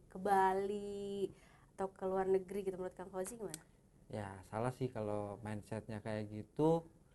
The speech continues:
Speaker 2: Ya, sama aja kita, eh, kecuali kita memang berpenghasilannya lebih,
Speaker 1: Mm-mm.
Speaker 2: oh, oke, punya waktunya banyak. Ka-, mungkin kalau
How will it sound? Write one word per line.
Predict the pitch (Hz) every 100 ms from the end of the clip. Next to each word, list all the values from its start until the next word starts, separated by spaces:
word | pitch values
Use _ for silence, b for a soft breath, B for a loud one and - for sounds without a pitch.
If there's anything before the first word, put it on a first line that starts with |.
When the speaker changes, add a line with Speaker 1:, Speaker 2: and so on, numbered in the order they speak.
| b - - 110
Speaker 2:
Ya, | 107 104
sama | 113 110
aja | 131 151
kita, | 143 113 131 135 - - 131
eh, | 117 107 104 104 - _ - - - -
kecuali | 131 131 107 104 135 131
kita | 131 113 135
memang | 127 127 131
berpenghasilannya | 135 117 110 101 113 110 120 117
lebih, | 104 113 107 -
Speaker 1:
Mm-mm. | 160
Speaker 2:
oh, | 202 180 98 90
oke, | 117 120 117
punya | 113 107
waktunya | 107 - 110 113 117 113 b b b - 117
banyak. | 110 117 127 - _ b b b -
Ka-, | 117 - -
mungkin | 135 139 214
kalau | 170 143 131 131